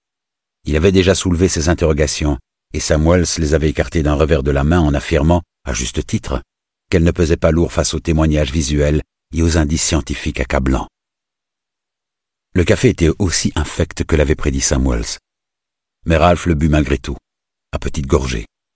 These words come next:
Et le gobelet était presque vide quand Gold sonna pour qu'on lui ouvre.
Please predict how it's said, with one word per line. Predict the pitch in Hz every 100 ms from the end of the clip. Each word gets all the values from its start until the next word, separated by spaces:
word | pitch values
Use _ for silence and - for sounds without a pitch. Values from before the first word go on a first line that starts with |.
| _ _ _ _ -
Et | 87
le | 92
gobelet | 90 85 90
était | -
presque | - 85 -
vide | 80 80 90
quand | - 82
Gold | 78 95 104
sonna | 90 - 85
pour | 82 73
qu'on | 76
lui | 71 67
ouvre. | 62 58 53